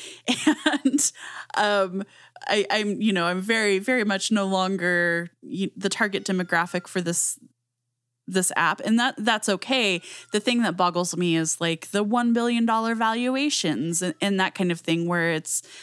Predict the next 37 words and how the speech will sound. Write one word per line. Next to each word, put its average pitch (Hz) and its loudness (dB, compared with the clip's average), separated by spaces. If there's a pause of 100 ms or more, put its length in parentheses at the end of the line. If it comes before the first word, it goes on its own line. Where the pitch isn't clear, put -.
(260)
um, 180 2
it's - 0
hard 240 2
for 220 0
me 247 4
to 247 -2
see 170 2 (500)
the 196 2
value 175 2
that 160 0
it's 160 -2
providing, 156 0
especially 190 0
after, 165 0
you 160 -2
know, 156 0 (420)
news 208 2
articles 185 0
or, 160 0
or, 151 0
you 165 -2
know, 143 0
blog 180 0
posts 175 -2
or 175 -2
whatever 170 0
written 185 0
by 175 0
fellow 214 0
olds 165 0 (360)
who 226 4
are, 202 2
<laughs> - 0
I'm 262 -4
not 269 0
that 180 0
old, 175 2